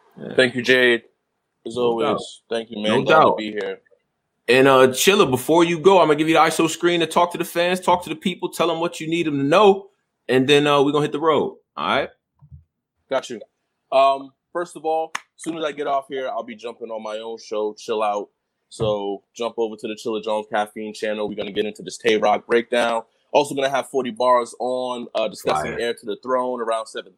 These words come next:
Speaker 2: thirty, uh, Eastern, you know, which is, uh, in twenty minutes.
Speaker 1: Yep.
Speaker 2: Um, otherwise, uh, Jones Inc, Method Man, Day Ones.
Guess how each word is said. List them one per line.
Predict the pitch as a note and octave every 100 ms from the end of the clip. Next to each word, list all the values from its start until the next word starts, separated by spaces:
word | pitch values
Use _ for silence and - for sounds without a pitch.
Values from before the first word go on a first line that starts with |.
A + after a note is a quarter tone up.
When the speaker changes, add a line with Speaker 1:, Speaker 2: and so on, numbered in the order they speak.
| -
Speaker 2:
thirty, | E3 E3+ F3+ F3 _ _ _ -
uh, | - G3 -
Eastern, | G3 - E3 D3+ D3+
you | D3
know, | A#2+ A2
which | A2
is, | G#2+
uh, | G#2 G2 F#2 F#2+
in | D2+
twenty | G2+ G2+ F#2+
minutes. | C3 B2 - _ _ _ _
Speaker 1:
Yep. | -
Speaker 2:
Um, | C#3 C3+ C3 B2+ B2 _ _ _
otherwise, | F3 F#3 F3 E3+ E3+ E3 - _ _ -
uh, | C3 B2 A2+ A#2+
Jones | A#2 E3 E3 D#3+ -
Inc, | D3+ D3 - _ -
Method | C3+ D3+ D#3 C3+
Man, | C#3 C#3 C3+ C3 B2
Day | C#3+ D3 C3+
Ones. | A#2 C3 C3 C3 B2+ B2 -